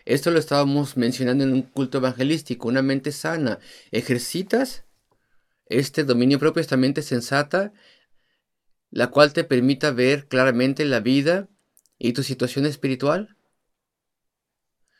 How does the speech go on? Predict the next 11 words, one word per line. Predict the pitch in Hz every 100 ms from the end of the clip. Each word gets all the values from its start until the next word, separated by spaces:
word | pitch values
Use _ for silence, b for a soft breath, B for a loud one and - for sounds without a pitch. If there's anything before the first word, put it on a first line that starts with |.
| _ _ _ _ -
¿Ejercitas | 110 113 120 - 147 175
eso? | 180 - - 277 _ _ _ _ _ _ _ _ _ _ -
¿O | 120 123 156 165 _
simplemente | - - 139 131 127 120 113 123 131 113 107 104 _ _ _ _ _ _ _ _ _ _ _ _ _ _ _ _ _ _ _ _ _ _ _ _
te | - 117 117 113 117 120 _ _ _ _ -
comportas | 131 127 143 151 147 123
como | - 117 113 113 107
antes | 120 151 151 131
de | 127
la | 123
conversión | 123 120 120 117 - 117 107 107 104